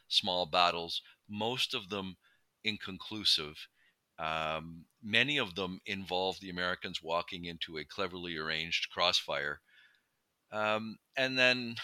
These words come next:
uh, all of these battles seem to follow with the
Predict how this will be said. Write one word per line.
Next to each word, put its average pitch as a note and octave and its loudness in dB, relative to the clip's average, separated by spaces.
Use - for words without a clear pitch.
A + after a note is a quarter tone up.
uh, G2 0
all A#2+ 4
of G#2+ 0
these G2+ -2
battles F#2+ 6
seem F#2+ 0
to F#2 -6
follow E2+ 0
with E2+ -6
the E2+ -6